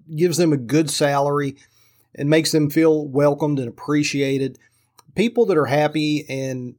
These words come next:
feel that their job is appreciated, they're gonna do better work.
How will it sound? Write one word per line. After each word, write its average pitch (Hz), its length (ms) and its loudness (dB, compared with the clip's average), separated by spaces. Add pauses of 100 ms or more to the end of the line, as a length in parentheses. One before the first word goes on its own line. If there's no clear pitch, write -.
(200)
feel 175 220 2
that 151 140 2
their 156 120 2
job 143 380 2
is 117 80 -6
appreciated, 151 840 -2 (300)
they're 160 320 0
gonna 233 240 2
do 175 160 2
better 151 280 2
work. 151 480 -4